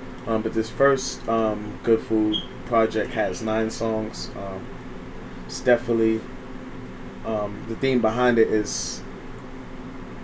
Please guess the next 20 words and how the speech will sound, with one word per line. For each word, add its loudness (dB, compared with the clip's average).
um, -2
when 2
music 4
makes 0
you -2
feel 2
like 2
good 0
food. 6
So 0
I 2
want 2
people -2
to, -2
um, -8
you 0
know, 2
um, -2
ingest 0
the, 4